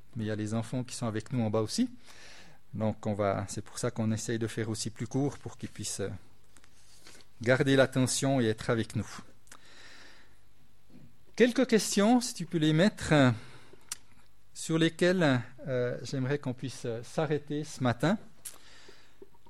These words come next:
La première, euh, c'est « Où as-tu vécu quoi ?» Vous pre-, vous réfléchissez à ces mots, immersion,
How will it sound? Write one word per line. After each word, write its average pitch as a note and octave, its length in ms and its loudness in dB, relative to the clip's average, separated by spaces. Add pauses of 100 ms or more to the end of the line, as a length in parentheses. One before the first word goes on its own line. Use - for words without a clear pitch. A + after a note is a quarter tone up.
La D#3 100 8
première, G#3 640 6
euh, B2+ 180 8 (480)
c'est « G3+ 640 0 (800)
Où C4 380 10
as-tu G#3 240 4
vécu F#3 340 8
quoi ?» - 400 6 (1900)
Vous D3 60 -6
pre-, - 260 -4
vous D3+ 160 -2
réfléchissez F#3 640 0
à G#3 80 2
ces F3 240 -2
mots, G3 280 2
immersion, G3 920 -2